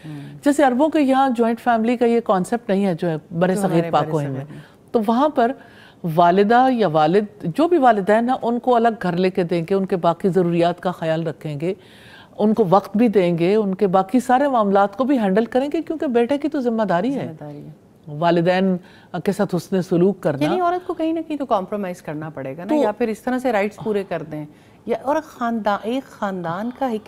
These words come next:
Speaker 1: हिस्सा है ना, आप अलग
Speaker 2: और फिर
Speaker 1: करके
Speaker 2: अगर
Speaker 1: तो
Speaker 2: इसी
Speaker 1: एक शख्स से ताल्लुक नहीं
Speaker 2: जी,
Speaker 1: रख सकते।
Speaker 2: और इसी सिनेरियो में अगर देखें तो, अम,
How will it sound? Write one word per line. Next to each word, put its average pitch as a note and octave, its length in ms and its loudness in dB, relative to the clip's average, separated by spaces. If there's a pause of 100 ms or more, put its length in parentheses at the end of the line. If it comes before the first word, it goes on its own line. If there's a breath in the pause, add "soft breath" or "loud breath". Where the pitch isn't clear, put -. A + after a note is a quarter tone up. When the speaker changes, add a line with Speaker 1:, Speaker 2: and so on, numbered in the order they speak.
Speaker 1:
हिस्सा F3+ 280 -8
है F#3 160 -8
ना, G#3+ 160 -14 (100)
आप G3 160 -4 (160)
अलग G#3 240 -2
Speaker 2:
और B3 80 4
फिर D#4+ 200 -2
Speaker 1:
करके A#3+ 220 4
Speaker 2:
अगर C#4 180 8
Speaker 1:
तो - 160 -2 (240)
Speaker 2:
इसी B3 120 2
Speaker 1:
एक E4+ 120 6
शख्स C#4 200 -2
से C#4 80 -4
ताल्लुक A3 300 2
नहीं B3 120 2
Speaker 2:
जी, D3+ 60 4
Speaker 1:
रख C#3 100 -4
सकते। - 300 -16
Speaker 2:
और C4+ 120 4
इसी D4 200 2
सिनेरियो B3+ 500 2
में D#4+ 120 0
अगर C#4+ 180 0
देखें G#3 400 -2
तो, B3+ 480 0 (600 loud breath)
अम, F3 480 -4